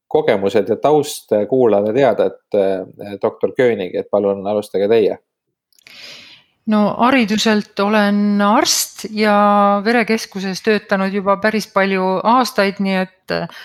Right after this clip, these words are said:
Speaker 2: alates kaheksakümne teise aasta septembrist ja praktiliselt kogu elu on, äh, pühendatud olnud vereteenistusele.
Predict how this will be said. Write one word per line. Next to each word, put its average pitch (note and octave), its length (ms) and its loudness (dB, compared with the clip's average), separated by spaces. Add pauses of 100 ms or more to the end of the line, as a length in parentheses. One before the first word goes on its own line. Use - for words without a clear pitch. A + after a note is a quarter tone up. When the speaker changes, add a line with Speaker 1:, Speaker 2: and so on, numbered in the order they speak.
(120)
Speaker 2:
alates G3+ 540 0
kaheksakümne F#3 680 0
teise G3 380 0
aasta F3 320 0
septembrist F#3+ 880 -2 (640)
ja F3+ 640 4 (960)
praktiliselt F#3 720 -2
kogu F#3 320 0
elu F#3 300 2
on, E3 240 0 (160)
äh, E3 240 0 (260)
pühendatud F3 680 0
olnud E3+ 320 0
vereteenistusele. E3+ 920 -2